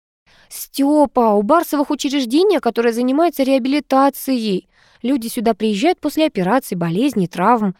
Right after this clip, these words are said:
Здесь прекрасные специалисты, лечебная физкультура, бассейн, массаж,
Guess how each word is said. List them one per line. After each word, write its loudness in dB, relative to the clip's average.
Здесь -4
прекрасные -2
специалисты, -2
лечебная -2
физкультура, -2
бассейн, -2
массаж, 0